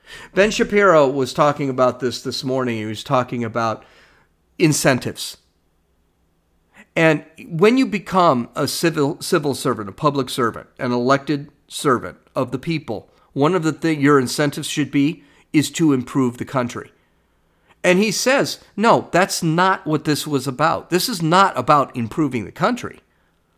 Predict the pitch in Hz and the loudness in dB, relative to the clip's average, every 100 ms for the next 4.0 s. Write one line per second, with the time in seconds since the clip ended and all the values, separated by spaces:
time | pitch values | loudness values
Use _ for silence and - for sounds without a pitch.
0 | _ _ _ _ _ _ _ - 185 185 | _ _ _ _ _ _ _ -4 -2 2
1 | 180 143 - _ 165 226 269 170 233 - | 0 0 -10 _ 0 2 2 2 0 0
2 | 147 123 110 170 165 120 220 214 107 123 | -6 -8 -6 0 0 2 2 2 2 -2
3 | 285 170 131 139 226 170 101 90 - - | 0 0 2 4 6 4 2 -10 -12 -12